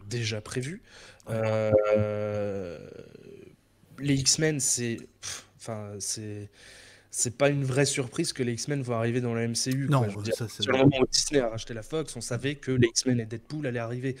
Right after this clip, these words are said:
Speaker 1: Enfin, il y a pas de, il y a pas de secret là-dessus. Euh, c'est juste, ce qu'on va savoir, c'est quand et comment, quoi. C'est, c'est juste ça.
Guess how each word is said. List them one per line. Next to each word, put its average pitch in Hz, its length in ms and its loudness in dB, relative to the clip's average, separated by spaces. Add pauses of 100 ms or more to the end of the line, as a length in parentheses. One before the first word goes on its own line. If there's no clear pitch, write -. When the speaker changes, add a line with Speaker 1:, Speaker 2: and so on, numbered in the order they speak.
(300)
Speaker 1:
Enfin, 110 120 -14
il 104 60 -10
y 107 80 -4
a - 20 -4
pas 123 140 0
de, 113 440 -2
il 104 60 -8
y 110 60 -4
a 107 40 -4
pas 135 140 0
de 123 140 -4
secret - 560 0
là-dessus. 135 420 -2 (480)
Euh, 104 800 -2
c'est 107 220 -4
juste, 139 420 -2 (320)
ce - 140 -6
qu'on 117 100 4
va 113 80 -2
savoir, 135 300 6
c'est 117 240 2
quand 151 340 -2
et 120 80 -2
comment, 135 480 0 (160)
quoi. - 180 -18
C'est, 87 280 -12
c'est - 160 -4
juste 107 240 -4
ça. - 200 -6